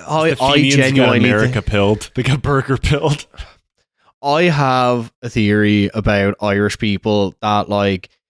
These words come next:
Speaker 1: when we cross that threshold of either the Atlantic or the Irish Sea, there is, like, a fifty fifty chance that they are going to become the most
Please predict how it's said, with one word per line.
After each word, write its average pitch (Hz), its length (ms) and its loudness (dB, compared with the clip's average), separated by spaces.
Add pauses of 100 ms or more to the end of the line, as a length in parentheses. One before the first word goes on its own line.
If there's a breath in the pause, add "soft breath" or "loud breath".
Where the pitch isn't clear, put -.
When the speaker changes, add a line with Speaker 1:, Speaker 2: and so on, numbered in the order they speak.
(160)
Speaker 1:
when 120 840 0
we 117 220 0
cross 113 440 -2
that 113 200 -2
threshold 107 640 0
of 110 160 -6
either 104 460 0
the 113 120 -2
Atlantic 110 600 -2
or 123 100 0
the 110 140 -2
Irish 107 340 0
Sea, 101 380 -2
there 110 280 -2
is, 113 160 -2
like, 110 200 -2
a 98 40 -2
fifty - 460 -2
fifty 110 380 -2
chance 104 420 -2
that 117 160 -2
they 107 140 0
are 104 100 0
going 104 140 -2
to 101 80 -10
become 107 280 -4
the 104 60 -2
most 101 260 -2